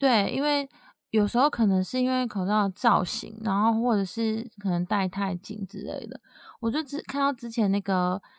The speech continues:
医护啊，因为之前疫情比较严重的时候，他们不是都戴很紧的口罩嘛，然后我就觉得他们好辛苦哦，因为他们的有时候耳朵都受伤啊，或者是脸都有压痕那种，我都只觉得，天啊，我真的很难想象，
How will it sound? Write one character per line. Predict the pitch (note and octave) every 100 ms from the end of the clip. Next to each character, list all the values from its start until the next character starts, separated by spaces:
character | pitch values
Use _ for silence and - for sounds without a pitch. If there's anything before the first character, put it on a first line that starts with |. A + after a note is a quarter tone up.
| _
医 | - G#3+
护 | A3 A#3+ F#3+
啊， | D#3 -
因 | A#3
为 | A#3+ A#3 _ _
之 | - A3+
前 | G#3+ G3+
疫 |
情 | G3 F3
比 |
较 | F3 F#3+
严 | F3 E3
重 | G3 E3+
的 |
时 | E3
候， | F#3
他 | G3+
们 | F#3
不 | F#3
是 |
都 | F#3+ F#3+
戴 | F#3+ F#3
很 | E3 D#3+ E3+
紧 | - -
的 | - -
口 | - -
罩 | - - -
嘛， | - - _ _ _ _ _
然 | A3+
后 | A3+
我 | G#3+
就 | B3
觉 | G#3+
得 | G#3+ G3 G3 C4
他 | G3+ G#3
们 | G#3+
好 | F#3 F3
辛 | D#3 G3
苦 | F#3+ F3+
哦， | -
因 | A#3
为 |
他 | A3+
们 | G#3+ G3
的 | F#3 -
有 | -
时 | E3+ G3+
候 |
耳 | - F#3
朵 | F3 F3+
都 | F#3
受 | F#3 - F3+
伤 | E3+ - -
啊， | - - A3
或 | - F#3+
者 |
是 | F#3 G#3+ G#3+ - - _
脸 | G#3+ F#3
都 | F3+ F#3+
有 | F3+
压 | F3 F3
痕 | F#3 E3
那 | F3
种， | F3+ -
我 | G#3
都 | A#3+ A#3
只 | G#3 G#3 -
觉 | F#3+
得， | F3+ F#3+ - _ _ _ _
天 | - A3+ A3 A3
啊， | F#3 F3+
我 | G3
真 | F#3
的 | A3
很 | G3
难 | F3 F3
想 | F3+
象， | E3+ G3 G3